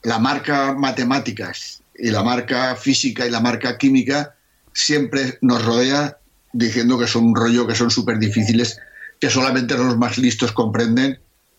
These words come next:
y eso es, no es cierto. De hecho, o sea, yo por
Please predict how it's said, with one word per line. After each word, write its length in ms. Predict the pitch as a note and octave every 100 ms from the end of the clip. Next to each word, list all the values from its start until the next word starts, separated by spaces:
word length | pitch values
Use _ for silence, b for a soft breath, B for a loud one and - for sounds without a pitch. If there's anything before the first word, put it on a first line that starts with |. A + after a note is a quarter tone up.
| _
y 120 | A#2
eso 380 | G#2+ A#2 A2 G#2+
es, 260 | A2+ - -
no 120 | G#2+ G#2
es 80 | G#2
cierto. 420 | C3 A#2+ F#2+ - _ b b b b _ _ _ _ _ _ -
De 200 | A2+ B2+
hecho, 220 | - D3
o 40 |
sea, 460 | C#3 A#2+ A#2 F#2+ G#2 _ _ _ _ _ _
yo 220 | A#2+ C3 B2+
por 340 | C3 G#2 G#2